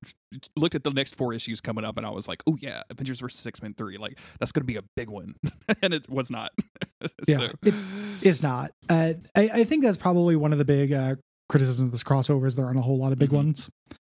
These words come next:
Speaker 2: Uh, and that's
Speaker 1: Yeah.
Speaker 2: okay. You know, it, it's, uh, the other thing too about this week is we got another New Avengers issue that is really horrible.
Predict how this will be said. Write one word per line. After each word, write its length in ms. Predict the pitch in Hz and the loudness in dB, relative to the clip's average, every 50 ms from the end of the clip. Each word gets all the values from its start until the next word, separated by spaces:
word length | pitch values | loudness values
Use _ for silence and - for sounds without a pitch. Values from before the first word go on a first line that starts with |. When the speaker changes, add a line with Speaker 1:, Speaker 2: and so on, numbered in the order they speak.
| _ _ _ _ _ _ _ - | _ _ _ _ _ _ _ 2
Speaker 2:
Uh, 280 | 147 135 139 135 135 156 | 2 4 4 2 0 2
and 160 | 165 165 160 160 | 2 2 4 4
that's 180 | 147 139 - 175 | 2 0 -2 -2
Speaker 1:
Yeah. 60 | 170 | -2
Speaker 2:
okay. 380 | 156 131 - 135 139 143 135 - - - - - - - - _ - | -2 0 0 -2 -4 -6 -8 -12 -14 -18 -20 -20 -20 -20 -20 _ -2
You 80 | 147 139 | 0 0
know, 160 | 135 127 139 - - _ _ - - | 0 0 -2 -6 -8 _ _ 0 4
it, 180 | - 185 165 - | 4 4 4 2
it's, 220 | - 202 185 - 208 | 2 2 2 4 4
uh, 160 | 196 175 170 | 2 4 4
the 80 | 170 226 | 6 6
other 80 | 269 262 | 6 4
thing 180 | 247 233 190 | 4 2 4
too 120 | 156 - 180 | 4 4 4
about 140 | 160 160 143 | 4 4 2
this 160 | 151 135 - | 0 2 2
week 160 | 156 143 139 | 2 2 2
is 100 | 156 135 | 2 2
we 80 | 131 147 | 2 2
got 140 | 143 151 147 | 4 4 4
another 440 | 147 147 143 147 143 143 139 135 139 | 2 2 2 2 2 2 0 0 2
New 140 | 139 143 143 | 4 4 4
Avengers 340 | 143 135 143 131 127 135 127 | 4 4 2 0 0 -2 -2
issue 320 | 131 123 - - 143 135 131 | -2 -2 -2 0 0 0 0
that 140 | 131 131 131 | 0 0 0
is 260 | 131 127 123 - - | 0 -2 -2 -2 0
really 180 | 147 143 135 131 | 0 0 2 2
horrible. 420 | 120 139 143 135 147 160 185 190 | 2 0 0 0 0 0 -2 -2